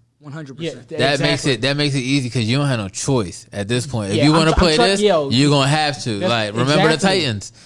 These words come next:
Speaker 2: Dude,
Speaker 3: They
Speaker 2: you,
Speaker 3: ain't had no
Speaker 2: you,
Speaker 3: choice,
Speaker 2: bro,
Speaker 3: bro.
Speaker 2: you,
Speaker 3: They ain't had no
Speaker 2: you
Speaker 3: choice.
Speaker 2: don't, you
Speaker 1: Yeah.
Speaker 2: don't because at, like, what you said, you gotta trust that next man.
Speaker 3: Yeah.
Speaker 2: So it's like, bro, I mean, whether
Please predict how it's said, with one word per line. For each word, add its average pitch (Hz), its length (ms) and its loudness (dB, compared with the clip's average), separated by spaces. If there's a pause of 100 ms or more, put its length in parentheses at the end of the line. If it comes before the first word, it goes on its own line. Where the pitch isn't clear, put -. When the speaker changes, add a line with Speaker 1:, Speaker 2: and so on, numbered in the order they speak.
(140)
Speaker 2:
Dude, 190 120 -4
Speaker 3:
They 123 120 2
Speaker 2:
you, 139 60 2
Speaker 3:
ain't 151 80 2
had 160 140 2
no 160 80 2
Speaker 2:
you, 220 100 2
Speaker 3:
choice, 226 360 4
Speaker 2:
bro, 214 140 4
Speaker 3:
bro. 156 120 4
Speaker 2:
you, 175 60 4
Speaker 3:
They 160 120 2
ain't 180 100 0
had 196 100 0
no 202 120 4
Speaker 2:
you 214 120 -2
Speaker 3:
choice. 320 460 4
Speaker 2:
don't, 160 80 -12
you 196 80 -2
Speaker 1:
Yeah. 190 60 -4
Speaker 2:
don't 262 220 2
because 196 240 -4
at, 185 380 -6
like, 170 340 -4
what 185 100 -4
you 208 60 -8
said, 214 180 -2
you 185 100 -6
gotta 214 180 -2
trust 196 300 -4
that 165 180 -4
next 185 300 -6
man. 165 480 -6 (400)
Speaker 3:
Yeah. 127 220 -6
Speaker 2:
So 190 180 2
it's 185 100 0
like, 175 220 2
bro, 170 300 2
I 170 100 0
mean, 165 300 -4
whether 202 240 0